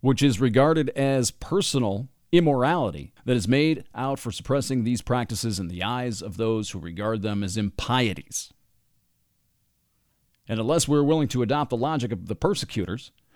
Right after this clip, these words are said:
and to say that we may persecute others because we are right, and that they, here's the key, that they must not persecute us because we are wrong. <laughs> Get it? <laughs> Inconsistency there. We must be aware of admitting a principle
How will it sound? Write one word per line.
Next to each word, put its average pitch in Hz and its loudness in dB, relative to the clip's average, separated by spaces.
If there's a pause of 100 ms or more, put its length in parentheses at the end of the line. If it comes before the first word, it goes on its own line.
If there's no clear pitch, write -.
(140)
and 143 -2
to 113 -4
say 160 4
that 131 0
we 160 2
may 143 0
persecute 147 0
others 151 4
because 120 0
we 185 4
are 123 4
right, 69 -6 (340)
and 120 2
that 110 0
they, 151 4
here's 127 0
the 160 4
key, 151 2 (200)
that 131 2
they 180 8
must 147 2
not 135 -2
persecute 120 0
us 165 2
because 120 2
we 98 0
are 82 -6
wrong. 104 0 (360)
<laughs> - -20
Get 127 2
it? - -4 (680)
<laughs> - -8
Inconsistency 254 2
there. 220 0 (300)
We 139 6
must 131 4
be 131 6
aware 120 6
of 104 0
admitting 101 0
a 90 -6
principle - -10